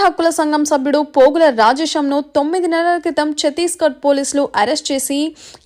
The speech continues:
ఎన్ఐఏ కేసు నమోదు చేసి జగద్లాపూర్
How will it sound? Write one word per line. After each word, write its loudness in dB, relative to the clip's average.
ఎన్ఐఏ 2
కేసు -4
నమోదు 0
చేసి -4
జగద్లాపూర్ 4